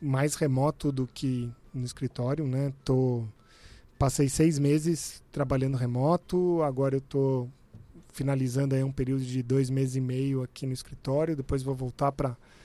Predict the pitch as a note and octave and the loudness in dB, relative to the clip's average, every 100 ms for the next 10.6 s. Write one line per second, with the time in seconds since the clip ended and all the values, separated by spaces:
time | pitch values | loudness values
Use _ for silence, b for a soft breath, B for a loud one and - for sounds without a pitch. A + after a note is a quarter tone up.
0 | B B B B - D3 C3+ C#3+ D3 C#3+ | B B B B -8 -6 -2 -2 0 0
1 | C#3 C#3+ D3+ - A3+ B B B B B | 0 0 0 -6 -12 B B B B B
2 | B - - G3 F#3+ F#3+ F#3+ F#3 F#3 F3 | B -20 -8 -4 -2 -2 -2 -4 -4 -4
3 | D#3 C#3+ C3+ C3+ - - - - - G#3 | -4 -2 -4 -6 -12 -20 -20 -20 -6 0
4 | E3 F#3 - E3+ F3 - F#3+ F#3+ F3+ D#3 | 0 0 -2 0 -2 -2 -4 -2 -2 0
5 | D#3+ - D3+ D3 D3 D3 C#3+ D3+ D3+ D3 | -2 2 2 2 -2 -4 0 -2 0 0
6 | D#3 G3 G#3 G3 G3 F#3+ E3+ - - - | 0 0 0 0 2 0 0 -4 -8 -10
7 | - - C#3+ E3+ G#3 G3 F#3 F#3+ - D#3 | -12 -10 -2 0 0 -4 -4 -6 -4 0
8 | C#3 D3 D#3 F3+ F#3+ F#3+ G3 G3 G3 G3+ | 2 2 2 4 4 4 2 0 -2 -4
9 | - - - G3+ F3+ F#3 - F3+ F3+ E3 | -12 -20 -2 0 2 2 0 0 0 2
10 | D#3+ D#3 E3+ C3+ A#2 A2+ | 0 2 0 0 -2 -6